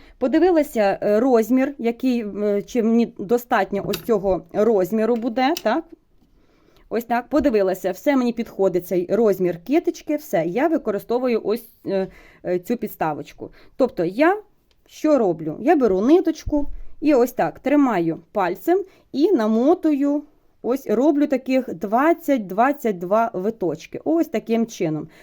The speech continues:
Зробивши таких двадцять два виточки, я обрізаю ниточку, беру ще,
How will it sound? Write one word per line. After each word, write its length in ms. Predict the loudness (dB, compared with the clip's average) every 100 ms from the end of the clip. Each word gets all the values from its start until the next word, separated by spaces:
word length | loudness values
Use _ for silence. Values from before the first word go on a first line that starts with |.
| -14 -4
Зробивши 560 | 0 4 4 2 0
таких 340 | -4 -2 -4 0
двадцять 400 | 2 2 0 -4
два 200 | 0 0
виточки, 580 | -2 -2 -2 -2 -4 -2
я 160 | -2
обрізаю 640 | -2 -4 -2 0 0 0 0
ниточку, 680 | -2 -2 -4 -8 -8 -10 -10
беру 280 | -4 0 0
ще, 400 | 0 -2 0 -2